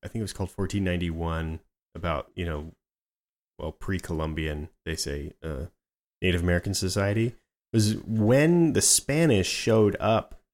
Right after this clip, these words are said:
in, uh, to, you know, to face off with the, with the Aztecs or the Incans or whoever, their firearms were not necessarily superior to Indian longbows,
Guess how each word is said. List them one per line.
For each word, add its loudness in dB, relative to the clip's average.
in, 0
uh, 0
to, 2
you 6
know, 4
to -2
face 0
off 2
with -8
the, -2
with -6
the -2
Aztecs -2
or -8
the -2
Incans -6
or -4
whoever, -6
their 6
firearms 4
were 2
not 4
necessarily 2
superior 2
to -2
Indian 2
longbows, -2